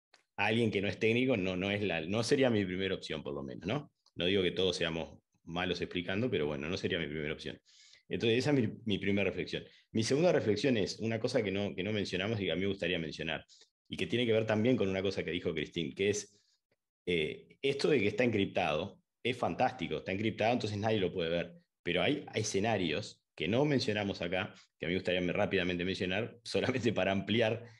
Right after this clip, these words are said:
este, la cantidad de preguntas con las que nos vamos a ir, que es, bueno, hay escenarios en los cuales encriptar no es bueno,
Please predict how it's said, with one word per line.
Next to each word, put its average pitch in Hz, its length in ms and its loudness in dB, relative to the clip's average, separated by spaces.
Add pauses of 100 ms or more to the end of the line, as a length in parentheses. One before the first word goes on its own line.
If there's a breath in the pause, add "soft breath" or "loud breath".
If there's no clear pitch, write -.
este, 104 260 0
la 98 120 0
cantidad 98 420 2
de 104 140 4
preguntas 104 420 -2
con 98 100 -4
las 90 100 -2
que 95 60 -2
nos 98 120 -2
vamos 104 240 -2
a 95 100 2
ir, 117 220 0 (240 loud breath)
que 113 160 4
es, - 260 -2 (240)
bueno, 135 160 2
hay 151 120 4
escenarios 123 380 2
en 110 60 0
los 101 100 -2
cuales - 200 2
encriptar 113 540 -2
no 170 320 0
es 104 140 -2
bueno, 85 480 -6